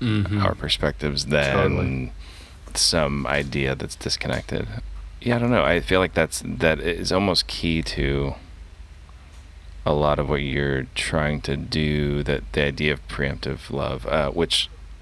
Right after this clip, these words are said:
Speaker 2: I don't know if I had just had, if I had made the connection when I first heard the name and then forgot about it, but <laughs> I was watching it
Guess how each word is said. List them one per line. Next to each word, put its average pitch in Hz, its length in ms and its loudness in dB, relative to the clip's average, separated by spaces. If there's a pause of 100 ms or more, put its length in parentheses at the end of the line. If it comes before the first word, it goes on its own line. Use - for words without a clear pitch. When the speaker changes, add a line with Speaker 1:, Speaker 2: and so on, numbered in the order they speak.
(180)
Speaker 2:
I - 80 -2
don't 160 80 4
know 170 100 6
if 107 120 2
I 80 80 6
had 76 120 2
just 76 240 0 (1040)
had, - 240 2
if - 140 2
I 80 80 6
had 73 100 2 (200)
made 101 320 2
the 98 80 4
connection 92 440 2
when 73 100 4
I 67 40 2
first 87 380 0
heard 104 180 2
the 104 80 2
name 104 320 4
and 76 220 0
then 71 160 0
forgot 67 400 0
about 90 240 4
it, 87 120 2
but 73 280 2
<laughs> - 400 -6
I - 60 0
was - 140 -2
watching 82 360 4
it 80 60 4